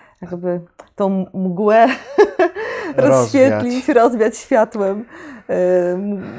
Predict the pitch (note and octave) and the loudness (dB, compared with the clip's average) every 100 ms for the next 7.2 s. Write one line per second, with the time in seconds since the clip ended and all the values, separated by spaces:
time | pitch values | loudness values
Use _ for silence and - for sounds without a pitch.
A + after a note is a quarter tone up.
0 | - F#3+ F#3 - F#3 - - A#3+ G#3+ - | -6 -4 -4 -4 -4 -4 -2 0 2 0
1 | F3 F3 - F#3 E3+ F3 E3+ F3 E3+ - | -2 -2 -2 -2 0 0 -2 -4 -8 -6
2 | E3 E3 F#3 _ _ - G#3 G3+ F#3+ F#3+ | -6 -6 -10 _ _ -8 -4 -2 -2 -4
3 | - - G3 G3 F#3 E3+ F3+ F3 - F3 | -8 -4 -4 -2 -2 0 -2 -8 -14 -14
4 | E3 - - - - F3 G#3+ G#3+ F#3 F3 | -12 -10 -10 -10 -10 -4 -2 -2 -4 -4
5 | - F3 E3+ F3+ E3+ F3+ F#3 F#3 F3 D#3+ | -4 -8 -8 -4 0 -2 -4 -8 -6 -6
6 | E3 - D#3 F3 F#3+ _ D#4 - A3+ - | -6 -6 -8 -8 -14 _ -18 -16 -16 -14
7 | F#3 E3+ | -10 -10